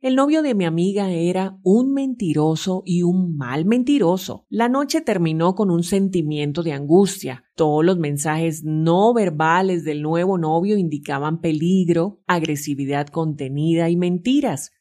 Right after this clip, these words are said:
pero yo todavía estaba aprendiendo a confiar en mis instintos como lingüista corporal. Opté por no decir nada. A los pocos meses me llamó mi amiga desde el hospital.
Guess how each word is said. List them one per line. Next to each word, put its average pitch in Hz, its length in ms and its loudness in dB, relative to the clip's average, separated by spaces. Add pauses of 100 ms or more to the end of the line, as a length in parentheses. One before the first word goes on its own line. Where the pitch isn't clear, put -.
pero 226 160 2
yo 233 200 6
todavía 202 720 2
estaba 170 720 -2
aprendiendo 202 920 0
a 190 140 -4
confiar 185 580 0
en 160 220 -6
mis 160 260 -6
instintos 156 840 -4
como 156 320 -4
lingüista 147 680 -6
corporal. 139 680 -6 (220)
Opté 220 380 0
por 254 260 2
no 165 220 4
decir 160 460 0
nada. 127 500 -10
A 165 80 0
los 156 220 -2
pocos 180 400 0
meses 180 460 0
me 180 180 2
llamó 170 400 2
mi 190 120 2
amiga 160 520 0
desde 147 240 -2
el 156 80 2
hospital. 220 640 -2